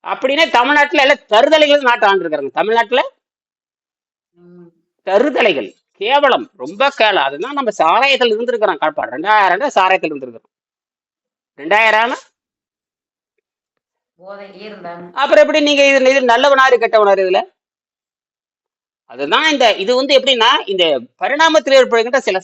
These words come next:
Speaker 1: சாபக்கேடு. மிகுந்த அறிவாளிகளை வந்து இயற்கை வந்து சில நேரத்துல தண்டிச்சு விடுகிறது. நம்ம மிகப்பெரிய உயர்ந்த பண்பாளா இருந்திருக்கிறோம். ஐயாயிரத்தி முந்நூறு ஆண்டுகளுக்கு முன்பாக இரும்பு கண்டுபிடித்த நாகரிகம்,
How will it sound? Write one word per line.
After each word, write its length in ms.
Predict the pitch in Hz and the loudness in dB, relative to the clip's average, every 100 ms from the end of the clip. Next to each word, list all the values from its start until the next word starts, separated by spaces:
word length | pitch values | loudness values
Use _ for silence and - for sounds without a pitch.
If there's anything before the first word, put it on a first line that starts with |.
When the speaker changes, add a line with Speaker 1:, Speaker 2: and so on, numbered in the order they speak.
| - | -4
Speaker 1:
சாபக்கேடு. 520 | 220 277 226 220 175 | -2 0 0 -2 -4
மிகுந்த 680 | 190 294 302 302 311 320 330 | -2 2 2 2 -4 0 2
அறிவாளிகளை 540 | 247 262 269 254 226 | 4 4 4 4 2
வந்து 200 | 214 247 | -2 -4
இயற்கை 340 | 226 247 254 226 | -2 -2 -2 -4
வந்து 220 | 226 220 | -6 -2
சில 80 | 202 | 0
நேரத்துல 360 | 202 220 220 180 | 0 0 0 0
தண்டிச்சு 360 | 160 208 - | 0 -2 -8
விடுகிறது. 420 | 160 123 98 87 _ _ _ _ 156 | -10 -10 -16 -20 _ _ _ _ -10
நம்ம 120 | 160 | -4
மிகப்பெரிய 440 | 180 247 240 294 233 | -2 -2 0 0 0
உயர்ந்த 400 | 240 262 269 247 | 0 -2 -2 -2
பண்பாளா 400 | 190 226 226 226 | -2 0 2 2
இருந்திருக்கிறோம். 460 | 190 160 131 123 - _ _ _ _ _ | 2 -2 -8 -10 -14 _ _ _ _ _
ஐயாயிரத்தி 640 | 160 208 240 247 240 - 240 | -6 0 2 2 0 -2 -6
முந்நூறு 320 | 214 214 214 | -4 0 2
ஆண்டுகளுக்கு 540 | 190 214 254 247 226 220 | 4 2 0 -2 -4 -6
முன்பாக 320 | 208 214 247 | 0 0 0
இரும்பு 360 | 202 233 247 | -2 -2 -2
கண்டுபிடித்த 440 | 226 214 202 190 165 | -2 -2 -4 -2 -4
நாகரிகம், 500 | 156 151 120 92 | -4 -6 -10 -18